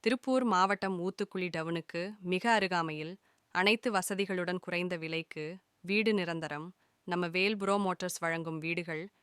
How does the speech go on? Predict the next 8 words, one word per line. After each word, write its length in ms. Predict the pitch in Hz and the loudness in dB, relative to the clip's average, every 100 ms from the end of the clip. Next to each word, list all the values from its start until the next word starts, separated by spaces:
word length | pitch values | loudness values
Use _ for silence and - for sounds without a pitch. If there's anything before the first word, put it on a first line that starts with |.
| _ - | _ -2
வீட்டுமனைகள் 600 | 190 220 226 196 180 180 | 0 2 2 2 0 -2
விற்பனைக்கு 500 | 165 170 185 175 - | -4 -4 -2 -4 -4
உள்ளது. 500 | 156 156 147 147 170 - _ _ | -8 -6 -6 -8 -10 -14 _ _
மனையின் 400 | - 175 202 214 202 | -2 2 4 4 2
சிறப்பம்சங்கள் 720 | 180 190 190 185 180 170 170 | -2 0 0 -2 -4 -4 -4
இயற்கை 440 | - 170 185 - 190 | -4 -2 -2 -2 -4
சூழல் 420 | - 170 170 160 - | -4 -4 -2 -4 -2
காற்றோட்டத்துடன் 840 | 165 175 180 165 165 160 147 151 | 0 0 -2 -6 -8 -8 -8 -10